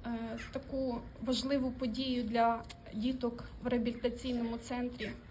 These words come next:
Свято Миколая. Вова кричав: ну, говорив: «Я хочу бути Миколаєм, дайте мені побільше слів». Тобто він розумів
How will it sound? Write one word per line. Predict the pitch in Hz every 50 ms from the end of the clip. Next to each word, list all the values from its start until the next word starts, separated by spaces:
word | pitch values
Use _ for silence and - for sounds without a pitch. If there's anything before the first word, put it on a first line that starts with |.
| - - -
Свято | - - - 262 269 269 - 277
Миколая. | 262 262 262 - - 262 262 254 233 226 214 208 - - - - - - - - - - - - - - - 226
Вова | 240 254 277 269 269
кричав: | 269 - 285 - - - 262 240 247 254 254 - - - - - - - - -
ну, | 339 269 220 240 269
говорив: | 262 277 285 285 285 277 - - - - - - -
«Я | - 254 277
хочу | 262 262 - 285 - - 262
бути | 247 302 294 - 294
Миколаєм, | 285 277 277 - 262 254 240 220 226 226 190 - 247 - - - - - - -
дайте | - 226 247 285 277 277 285
мені | 277 277 277 285
побільше | 277 - 254 233 262 262 - - - 269
слів». | 262 - - 254 254 247 247 247 - - - - - - - - - - - - - - - - - - -
Тобто | - 277 277 - - 254
він | 233 247 262 262 262 247
розумів | 254 277 262 240 254 285 294 311 311 285 - -